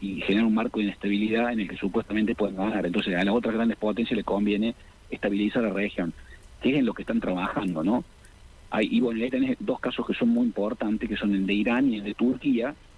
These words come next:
que tienen intereses muy concretos,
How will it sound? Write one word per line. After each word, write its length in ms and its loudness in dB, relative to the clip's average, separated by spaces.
que 100 -12
tienen 160 4
intereses 340 -2
muy 140 2
concretos, 720 -2